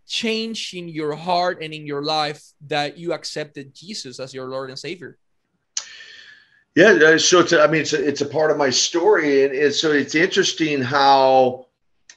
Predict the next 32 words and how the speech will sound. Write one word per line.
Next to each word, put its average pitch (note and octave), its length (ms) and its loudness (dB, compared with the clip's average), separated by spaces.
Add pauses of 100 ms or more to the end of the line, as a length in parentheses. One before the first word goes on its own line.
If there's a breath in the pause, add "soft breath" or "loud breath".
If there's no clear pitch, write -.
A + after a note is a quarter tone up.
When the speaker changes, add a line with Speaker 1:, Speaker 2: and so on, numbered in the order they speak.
(120)
Speaker 2:
uh, C3 380 0
I - 20 6
look, C#3+ 280 2
I, B2+ 160 -10 (300)
it D#3+ 80 -4
was, - 440 0
so F#3+ 180 4
I D3+ 180 6
made F3+ 240 2
the A3+ 80 -10
decision, E3 840 2 (400)
you D3+ 100 -2
know, C#3+ 100 2
after, C#3+ 500 4
after D3 320 2
the D3 120 0
career D#3 360 2
I E3 60 6
had, B2+ 340 6
and C3 160 0
you A3 100 -4
mentioned E3 280 0
some C3+ 240 2
of B2 80 0
the A2+ 80 0
na-, A2 80 0
you C3 420 0
know, B2 120 2 (580)
of - 180 -20
course, C3 240 2
Dusty C#3 380 4
Flair, C3+ 640 4